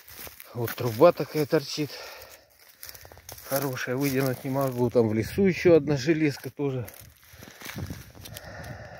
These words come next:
Это бак от, как он, термос полевой. Не знаю, с войны, наверное.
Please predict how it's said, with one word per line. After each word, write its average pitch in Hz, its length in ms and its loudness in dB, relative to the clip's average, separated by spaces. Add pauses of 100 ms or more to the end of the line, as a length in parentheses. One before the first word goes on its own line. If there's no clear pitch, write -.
(200)
Это 156 400 6 (1400)
бак 175 500 10 (1300)
от, - 280 -2 (640)
как - 220 0
он, 110 60 -2
термос 165 460 10
полевой. 117 460 -2 (1600)
Не 123 140 -2
знаю, 117 240 2
с - 100 -2
войны, 131 320 8
наверное. 98 420 0